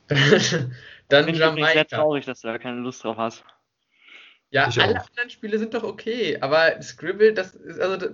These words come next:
Speaker 1: da hab ich einfach keinen Bock mehr drauf. Das haben wir so oft gemacht. Mann. <laughs> Äh, Jamaika, äh, hast du Angst vor Bären in Wirklichkeit?
Speaker 3: Ähm,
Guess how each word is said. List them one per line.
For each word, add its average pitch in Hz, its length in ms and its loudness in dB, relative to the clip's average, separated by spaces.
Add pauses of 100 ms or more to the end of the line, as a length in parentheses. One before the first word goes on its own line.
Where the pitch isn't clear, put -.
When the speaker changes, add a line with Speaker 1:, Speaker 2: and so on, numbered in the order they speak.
Speaker 1:
da 160 120 -4
hab 185 100 -2
ich 220 100 4
einfach 214 200 0
keinen 247 200 -4
Bock - 180 -4
mehr 262 140 0
drauf. 127 420 2 (240)
Das 160 100 -4
haben - 100 0
wir 214 80 0
so 185 140 -2
oft - 240 -2
gemacht. 139 460 -4 (1040)
Mann. 131 380 -2 (100)
<laughs> 196 520 -2 (1500)
Äh, 139 340 8
Jamaika, 165 920 2 (260)
äh, 147 220 4
hast 190 200 0
du 220 60 -2
Angst 214 320 0
vor 160 200 -4
Bären 185 400 0
in 160 140 -10
Wirklichkeit? 208 640 -6 (800)
Speaker 3:
Ähm, 107 1040 2